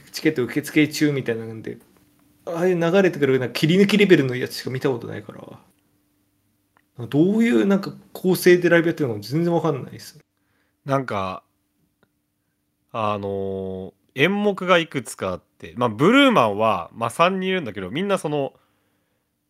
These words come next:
Speaker 2: ただ設定的には、まあ、宇宙人で、なんか、地球のもの何でも興味あ-、あって、なんか触って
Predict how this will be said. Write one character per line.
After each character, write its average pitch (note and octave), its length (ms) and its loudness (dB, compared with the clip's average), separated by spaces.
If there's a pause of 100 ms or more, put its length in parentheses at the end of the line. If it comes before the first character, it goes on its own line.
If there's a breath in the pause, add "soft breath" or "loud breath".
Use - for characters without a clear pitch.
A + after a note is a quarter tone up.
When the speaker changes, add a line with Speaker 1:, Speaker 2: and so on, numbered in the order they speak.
(920)
Speaker 2:
た B2 100 -6
だ A2+ 40 -4
設 D#3 280 -6
定 A3+ 260 -2
的 G#3 220 -6
に G3+ 140 2
は、 A2 300 6
ま B2 300 4
あ、 F#2+ 80 0
宇 A#2 120 -4
宙 D3+ 260 0
人 F#2 240 -6
で、 F#2 380 2 (600)
な B2 100 -2
ん - 40 -4
か、 - 220 -10 (920)
地 - 180 -14
球 E3+ 160 0
の E3 100 6
も D#3 140 4
の D3 100 6
何 B2 220 4
で B2+ 60 4
も B2 120 2
興 A#2+ 220 0
味 G2 160 0
あ-、 F#2+ 240 -2
あ A2+ 120 0
っ - 120 -10
て、 D#2 320 -10
な G#2 80 -8
ん F#2+ 40 -8
か F#2 80 -6
触 A#2 280 0
っ - 100 -6
て A2+ 300 2